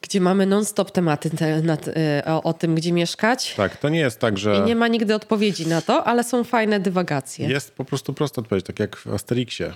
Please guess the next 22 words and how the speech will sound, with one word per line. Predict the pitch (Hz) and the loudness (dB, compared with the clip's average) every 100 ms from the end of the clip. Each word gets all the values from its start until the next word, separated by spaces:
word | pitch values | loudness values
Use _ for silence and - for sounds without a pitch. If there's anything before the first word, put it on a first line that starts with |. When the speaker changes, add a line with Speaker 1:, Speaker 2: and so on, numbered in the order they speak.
| - | -12
Speaker 2:
To | - | -6
nie | 120 | -2
jest | 123 101 - | 0 -2 -2
tak, | 95 87 | -4 -4
że, | 101 98 | -6 -4
że | 87 95 | -4 -8
czy | 87 - | -10 -6
dobrze, | 90 95 87 90 | -2 0 -2 -6
czy | - | -4
niedobrze. | 92 85 78 - - _ - | -2 -2 -4 -6 -16 _ -6
Speaker 1:
Mhm. | 165 151 151 | -4 -2 -2
Speaker 2:
Po | 110 | -2
prostu, | 101 92 - | -2 -4 -4
nie? | 107 147 151 | -2 -2 -2
Każdy | 156 135 127 | -2 0 2
ma | 117 | 0
swoje, | - 120 113 | 0 0 2
e, | 101 101 104 104 101 101 | 2 -2 -2 -2 -2 -2
wyzwania | 95 101 107 107 101 101 101 _ _ _ _ | -2 -2 -2 0 2 0 -4 _ _ _ _
związane | - 107 107 104 | -4 -2 0 -2
z | - | -4
pracą, | - 104 101 104 104 98 101 | -2 -2 0 -2 0 0 -2